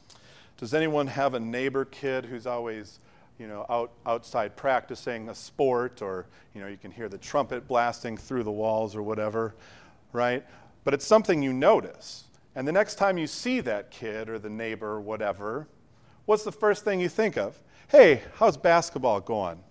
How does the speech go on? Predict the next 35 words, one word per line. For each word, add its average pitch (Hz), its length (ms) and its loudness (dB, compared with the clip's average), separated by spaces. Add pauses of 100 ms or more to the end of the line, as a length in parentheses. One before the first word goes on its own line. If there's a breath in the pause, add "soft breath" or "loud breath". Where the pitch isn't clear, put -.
(340 soft breath)
Or, 175 80 -2
"Hey, 226 220 4
how's 202 220 2
the 214 80 -8
clarinet 214 520 2
practice 101 560 -2
going?" 76 340 -14 (1120 soft breath)
And 156 140 0
that's 247 180 6
because 196 360 2
you 214 80 2
noticed 143 840 2
their 127 140 -2
continual 110 720 -10
investment. 101 760 -10 (600 soft breath)
And 147 120 -4
that's 214 180 4
exactly 170 440 2
what 143 180 0
we 135 100 -4
should 120 200 -10
do 143 120 -6
with 120 160 -6
Christ 139 380 -2
in 107 100 -6
our 202 160 6
lives. - 540 -10 (640 soft breath)
Our 226 220 8
investment 165 480 0
to 127 80 -6
God, 135 260 4
our 120 120 2
thankfulness 143 880 -2
to - 120 -14
God, 120 540 2